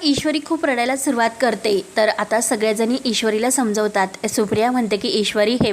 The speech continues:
बघ, रडणं बंद कर." आणि हे बघ, ईश्वरी म्हणते की, "आई, अगं तर काय करायचं गं, ईश्वरी खूप रडते." म्हणून ते ईश्वरीला अगदी प्रेमाने समजवतात की, "हे बघ ईशू, काही गोष्टी आपल्या हातामध्ये नसतात." सुप्रिया सुद्धा तिला तेच समजवते,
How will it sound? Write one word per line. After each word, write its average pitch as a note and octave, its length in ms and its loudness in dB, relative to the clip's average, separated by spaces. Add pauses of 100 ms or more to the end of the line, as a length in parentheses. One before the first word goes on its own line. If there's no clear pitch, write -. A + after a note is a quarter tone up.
बघ, G#3 120 0 (180)
रडणं A3 380 -2
बंद A3 260 -2
कर." A3 300 0 (480)
आणि A#3+ 200 -2
हे A#3 180 0 (100)
बघ, F#3 120 -2 (100)
ईश्वरी D#4+ 380 2
म्हणते D#4+ 240 2
की, C#4+ 160 -6
"आई, B3 440 -2
अगं B3 300 0
तर D4 60 0
काय B3 240 0
करायचं A3 580 -2
गं, F#3 140 2 (120)
ईश्वरी G#3 400 -2
खूप A#3+ 200 -2
रडते." G3 640 2 (220)
म्हणून F4 200 6
ते G4+ 100 6
ईश्वरीला E4 420 6
अगदी D4+ 200 2
प्रेमाने C4+ 420 2
समजवतात A#3 580 2 (100)
की, B3+ 60 -2
"हे B3 160 2 (100)
बघ A3+ 100 2 (120)
ईशू, A3+ 320 0
काही B3 320 0
गोष्टी A#3+ 300 0
आपल्या A#3 260 0
हातामध्ये G#3 420 0
नसतात." G#3 440 0 (140)
सुप्रिया G#3+ 400 -2
सुद्धा G#3+ 260 -4
तिला A3 220 0
तेच G#3+ 340 2
समजवते, G3 600 0